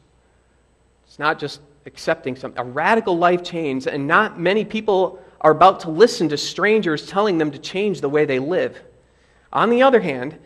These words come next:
if a true friend shares the exact same message with heartfelt sincerity, speaking to specific circumstances and struggles, then the message is heard loud and clear.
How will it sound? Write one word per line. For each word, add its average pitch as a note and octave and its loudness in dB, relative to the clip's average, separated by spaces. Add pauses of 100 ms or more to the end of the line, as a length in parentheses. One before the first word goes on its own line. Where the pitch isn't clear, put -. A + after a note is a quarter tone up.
(140)
if - 0
a D#3 2
true C#4+ -2
friend D#3 -2
shares F3 0
the D#3 0
exact F3+ -2
same A3+ 0
message F3+ -2
with C#3+ -2
heartfelt A3 0
sincerity, D3 -2
speaking A3 -6
to E3 -6
specific A3+ -4
circumstances F3+ -4
and D3 -8
struggles, F#3 -6 (1120)
then F#3 0
the F#3 0
message F3+ -4
is C#3 -10
heard D#3+ -2
loud D3+ 0
and D3 -8
clear. D3 -8